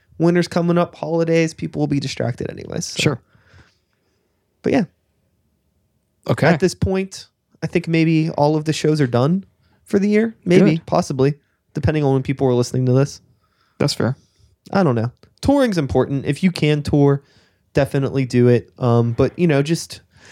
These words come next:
Speaker 1: this is a, fuck, I mean, we can keep talking about this shit forever. It's just, like, I think about, you know, say you wanna be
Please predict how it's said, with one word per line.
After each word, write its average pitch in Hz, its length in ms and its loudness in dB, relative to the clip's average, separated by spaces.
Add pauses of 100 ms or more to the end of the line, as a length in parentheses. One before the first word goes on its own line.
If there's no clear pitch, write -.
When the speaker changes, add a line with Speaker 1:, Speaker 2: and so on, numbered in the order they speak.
(260)
Speaker 1:
this 240 220 0
is 233 120 -4
a, 160 400 4 (300)
fuck, - 380 -2
I - 20 -2
mean, 127 300 2
we 156 100 2
can 196 160 -4
keep - 160 -8
talking 117 340 -6
about 113 280 -6
this 113 100 -4
shit - 240 -6
forever. 123 580 -2 (320)
It's 156 140 -4
just, - 240 -4
like, 123 420 -2 (1500)
I 156 80 0
think 196 240 -8
about, 143 540 -2
you 156 100 -6
know, 127 200 0
say 196 800 0 (1500)
you 156 180 2
wanna 147 340 4
be 127 580 0